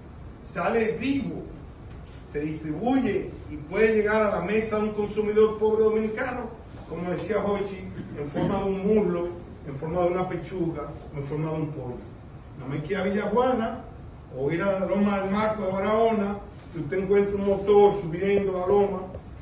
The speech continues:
o como lo transportan en el sur, que ponen la gallina adelante. Yo no sé por qué lo ponen en la guagua, agarran la gallina adelante remonteando.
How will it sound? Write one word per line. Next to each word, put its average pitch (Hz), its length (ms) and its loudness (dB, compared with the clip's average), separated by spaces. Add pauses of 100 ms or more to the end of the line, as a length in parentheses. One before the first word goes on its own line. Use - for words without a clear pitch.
(140)
o 139 100 -6
como 151 200 -6
lo 156 120 -2
transportan 170 560 -4
en 190 100 4
el 190 60 -2
sur, 208 180 2
que 190 80 -2
ponen 180 260 -2
la 196 100 0
gallina 190 320 -2
adelante. 190 420 -2
Yo 185 120 -8
no 202 60 -4
sé 202 80 -2
por 220 80 -6
qué 226 60 -2
lo 202 160 -2
ponen 202 200 0
en 202 60 0
la 185 80 -2
guagua, 175 380 -2
agarran 190 200 -4
la 220 60 2
gallina 208 320 0
adelante 214 320 0
remonteando. 170 720 -4